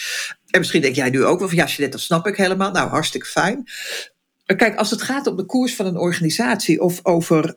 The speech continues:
eh, wacht even, ik ga je een voorbeeld geven. Gewoon een praktijkvoorbeeld, want dat maakt het zo lekker duidelijk. Ik had, eh, niet zo lang geleden een team klantcontact. En er was een heleboel gebeurd op dat team. Eh, allerlei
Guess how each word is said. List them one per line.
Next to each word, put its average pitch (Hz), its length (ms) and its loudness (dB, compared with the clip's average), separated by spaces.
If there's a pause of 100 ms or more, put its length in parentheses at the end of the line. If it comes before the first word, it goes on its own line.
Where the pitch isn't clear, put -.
eh, 185 100 6
wacht - 180 2
even, 127 180 -2
ik - 100 2
ga 202 140 4
je 196 120 4
een 180 80 0
voorbeeld 202 480 4
geven. 123 320 0
Gewoon 208 260 4
een 208 80 2
praktijkvoorbeeld, 160 720 0
want 151 120 -4
dat 170 140 0
maakt 170 240 2
het - 100 -10
zo 151 120 0
lekker 143 240 2
duidelijk. 123 640 0 (1080)
Ik 190 140 4
had, 196 360 -2
eh, 160 280 4
niet 175 180 4
zo 240 100 4
lang 175 240 4
geleden 190 540 4
een 175 160 2
team 214 400 4 (420)
klantcontact. - 1000 -2 (220)
En 165 240 2
er 156 120 2
was 175 180 2
een 175 140 2
heleboel 208 540 6
gebeurd 190 380 2
op - 100 0
dat 190 180 0
team. 196 400 0
Eh, 151 540 2
allerlei 160 680 4